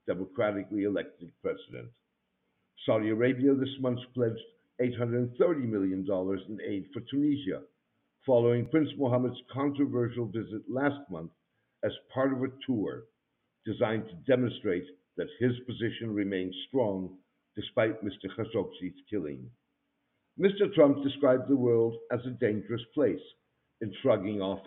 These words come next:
allegations that Prince Mohammed may have been responsible for the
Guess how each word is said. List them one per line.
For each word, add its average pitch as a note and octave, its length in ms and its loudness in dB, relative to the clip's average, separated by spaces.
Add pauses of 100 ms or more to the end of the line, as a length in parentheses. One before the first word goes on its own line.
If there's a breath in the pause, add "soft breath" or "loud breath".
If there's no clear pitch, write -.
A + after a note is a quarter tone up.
allegations G#2 720 2 (420)
that - 220 -2
Prince A#2 200 0 (120)
Mohammed G#2+ 420 -4
may C3 240 6
have G2+ 180 0
been F#2+ 160 -2
responsible G#2+ 720 -4
for D#2+ 100 -14
the D2+ 100 -14